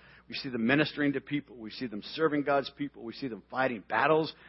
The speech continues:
on behalf of God's people. We see them bringing deliverance to Daniel and, and the lion's den. I mean, all these things. And we see angels ministering to Jesus himself. When Jesus was in the,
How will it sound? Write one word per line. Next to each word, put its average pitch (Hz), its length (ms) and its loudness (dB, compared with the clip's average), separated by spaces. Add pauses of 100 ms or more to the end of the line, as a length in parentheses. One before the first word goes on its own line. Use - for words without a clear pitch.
(160)
on 139 100 -4
behalf 139 300 -2
of 123 80 -20
God's 139 320 2
people. 139 260 -14
We 113 120 -10
see - 180 -4
them 120 140 2
bringing 127 280 2
deliverance 127 800 4
to 101 60 -12
Daniel 143 760 2
and, 92 100 -8 (440)
and 98 320 -20
the 95 160 -18
lion's 151 560 -2
den. 143 180 -12
I 127 40 -12
mean, 120 180 -4
all 160 240 -4
these 165 240 -4
things. 156 180 -4
And 143 80 -8
we 160 80 0
see 170 300 -8 (360)
angels 160 380 -2
ministering 135 760 0 (120)
to 131 180 0 (160)
Jesus 143 400 -4
himself. 156 460 -12 (960)
When 131 120 -4
Jesus 147 440 2
was 131 160 -4
in 139 100 0
the, 123 160 0